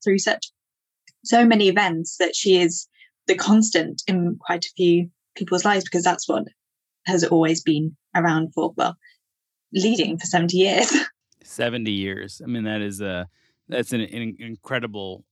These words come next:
Speaker 2: um, an incredible reign. Um, and, uh, <laughs> we, so we just, we just recorded another episode, um, today that'll be released, and we were talking with folks who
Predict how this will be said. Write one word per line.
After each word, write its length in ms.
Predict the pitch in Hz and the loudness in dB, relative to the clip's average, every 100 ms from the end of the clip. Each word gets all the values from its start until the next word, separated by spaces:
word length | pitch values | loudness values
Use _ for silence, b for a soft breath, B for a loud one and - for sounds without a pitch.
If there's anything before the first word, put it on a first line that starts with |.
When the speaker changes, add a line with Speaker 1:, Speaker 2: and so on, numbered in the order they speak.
| _ | _
Speaker 2:
um, 480 | - 107 92 87 98 _ _ _ | -16 -14 -14 -16 -20 _ _ _
an 80 | 110 | -16
incredible 460 | - 143 147 147 | -4 -2 -2 -4
reign. 560 | 120 127 123 98 90 90 - | -4 -6 -4 -6 -8 -12 -12
Um, 500 | 131 123 120 113 104 - b b b _ | -6 -4 -2 -4 -6 -12 b b b _
and, 640 | 139 131 127 127 123 120 - - _ _ _ | -2 -2 -2 -2 -4 -6 -10 -14 _ _ _
uh, 440 | 110 104 95 90 78 _ _ _ _ _ | -6 -4 -6 -8 -12 _ _ _ _ _
<laughs> 40 | 127 | -6
we, 80 | 110 147 - b b | -4 -4 -8 b b
so 160 | - 143 | 0 2
we 160 | 135 | 2
just, 320 | 131 151 - 135 | 2 0 0 -4
we 100 | 131 | -2
just 240 | 151 147 | -2 -2
recorded 400 | 139 151 131 113 | -2 -2 -2 -4
another 300 | 107 120 117 | -4 -2 -2
episode, 800 | 110 - 110 123 107 101 95 - _ | -4 -6 -6 -4 -4 -4 -6 -12 _
um, 300 | 98 95 98 | -12 -12 -12
today 480 | - 101 98 98 98 | -14 -10 -6 -6 -6
that'll 180 | 95 92 | -8 -10
be 140 | 92 | -10
released, 520 | 92 92 98 98 - | -10 -10 -12 -12 -12
and 300 | 98 90 90 | -12 -10 -12
we 100 | 92 | -12
were 120 | 90 | -14
talking 260 | 95 101 104 | -10 -10 -8
with 120 | 98 | -10
folks 340 | - 104 - - | -10 -12 -12 -14
who 200 | 104 | -14